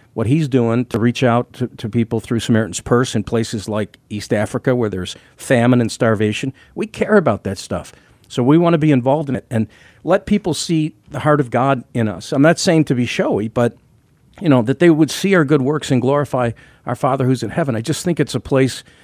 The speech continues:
to be a bit redemptive about an issue like this. Otherwise, we're just always dealing with polarization. And, uh, okay, great, we're right, you're wrong, or you're wrong, we're right. And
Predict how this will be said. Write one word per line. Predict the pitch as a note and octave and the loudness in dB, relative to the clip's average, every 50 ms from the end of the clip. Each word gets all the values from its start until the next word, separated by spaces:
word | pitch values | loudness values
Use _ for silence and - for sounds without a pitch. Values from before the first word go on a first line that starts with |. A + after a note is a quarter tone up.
| - - _ _ _ _ | -20 -20 _ _ _ _
to | - - B2 | -2 -2 2
be | A2+ - C#3 C#3 - | 4 4 4 4 2
a | - | -2
bit | A#2+ A2+ E3 D#3+ - | 0 2 2 2 2
redemptive | C#3 B2+ A2+ B2+ B2+ C3 C3+ - - A#2 G2+ G2 - - _ _ _ _ | -2 -2 0 2 2 2 2 2 0 -2 -2 -2 -8 -16 _ _ _ _
about | - A2 A#2 B2 A#2 | -2 2 2 4 4
an | A2+ A#2 | 6 4
issue | B2+ C3+ - - D3 | 4 4 2 -2 -2
like | B2 A2+ G#2+ - | -2 -4 -4 -2
this. | - A#2 - - | -2 -2 -2 -2
Otherwise, | - D#3+ D#3 F3+ E3 D#3 D3 C#3+ C3+ C3+ - - - _ _ - - _ | -2 2 2 4 4 4 4 4 4 2 -2 -6 -12 _ _ -20 -20 _
we're | - D3+ | -10 -6
just | C3+ E3 F3 - - - | -2 -2 -2 -2 -2 0
always | D#3 C#3+ D3+ D#3 D3+ C3 | 2 6 6 6 6 6
dealing | A#2 C3+ D3 D3 C#3+ C3+ | 6 4 4 6 6 6
with | C3 B2+ - _ | 4 4 2 _
polarization. | - C#3 C#3 C3+ C3 C3+ C#3 B2+ A#2+ C3 D3 F#3 - - - - - _ _ _ _ _ _ - | 2 2 4 4 4 4 2 2 2 0 -2 -2 -4 -8 -12 -16 -18 _ _ _ _ _ _ -2
And, | A#2+ A#2+ A#2+ B2 A#2+ A2 - - | 0 2 2 2 0 -2 -4 -8
uh, | - - - | -8 -8 -6
okay, | - D#3+ F3+ - C#3+ C#3 C#3+ C#3 C#3+ - _ _ _ | -6 -6 -4 -2 0 0 0 -2 -6 -14 _ _ _
great, | C#3 F3 G3+ C#3+ - - | 2 2 2 2 0 -2
we're | A#2 A#2+ D3 | 0 2 2
right, | D#3+ F3 E3+ D3+ B2+ D3+ - _ _ _ _ _ _ _ _ _ | 4 4 4 4 2 0 -2 _ _ _ _ _ _ _ _ _
you're | - A2+ D3 E3 F3 | 0 2 2 4 4
wrong, | E3 D3 C3+ B2+ A#2+ A#2+ B2+ C3+ | 4 4 4 4 4 4 2 0
or | - A2 A2+ A2+ A2+ A2 A2 | -2 -2 -2 0 0 -2 -4
you're | F#2 A2+ C#3+ E3+ D#3+ | -4 -2 -2 0 2
wrong, | C#3+ C3 C3 B2+ B2 A2+ | 2 2 2 2 0 0
we're | B2 D#3 E3 | -2 -4 -2
right. | C#3+ C3 A#2+ A#2+ B2 - _ _ _ _ _ _ _ - | -2 0 0 0 -2 -4 _ _ _ _ _ _ _ -2
And | B2 A#2+ B2 B2 A#2+ A#2+ A2 - - _ - - - | 0 2 4 4 4 2 2 -2 -10 _ -14 -14 -14